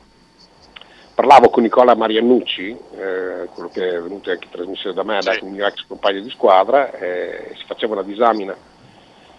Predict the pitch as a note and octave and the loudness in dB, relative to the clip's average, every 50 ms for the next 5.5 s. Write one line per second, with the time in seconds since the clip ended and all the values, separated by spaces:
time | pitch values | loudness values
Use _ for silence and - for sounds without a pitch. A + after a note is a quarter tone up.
0 | _ _ - _ - - - - _ _ - - A2+ A#2+ B2 B2 B2 B2 A#2+ B2 | _ _ -20 _ -20 -20 -20 -20 _ _ -4 2 4 6 8 8 10 10 10 8
1 | B2+ B2 A#2+ - C3 A#2+ G#2+ - - A2+ A2+ A2+ A2+ G#2 G#2+ G2+ - A#2+ A2 A#2+ | 8 6 2 2 2 0 0 2 2 4 4 4 4 2 -2 -6 -4 -4 -4 -4
2 | C3 B2 A#2 A#2 A2 - - A#2+ A#2 G#2+ - - - B2+ B2 A#2+ A2+ - - A2+ | -4 -2 0 -2 -2 -2 -6 -8 -6 -6 -4 -2 -2 0 0 0 0 -2 -4 -8
3 | F#2+ - - A#2 A2 - - A#2+ A2 G#2+ G#2+ G#2 G2+ G2+ G#2 G2+ F#2+ G#2+ G#2 A2 | -8 -6 -4 -4 -4 -4 -2 0 2 2 2 2 2 2 0 -2 -2 -4 -4 -4
4 | A2 - - - - - G#2+ G#2 F#2+ - A2+ A2 G2+ G2+ G2+ G2 G2+ G2+ G2+ G2 | -4 -6 -8 -16 -14 -10 -8 -8 -8 -6 -2 0 2 2 2 0 0 -2 -2 0
5 | F#2+ F#2+ F#2 F2+ F2 F2+ F#2+ G2 - - | 0 0 -2 -2 -2 -4 -4 -6 -8 -12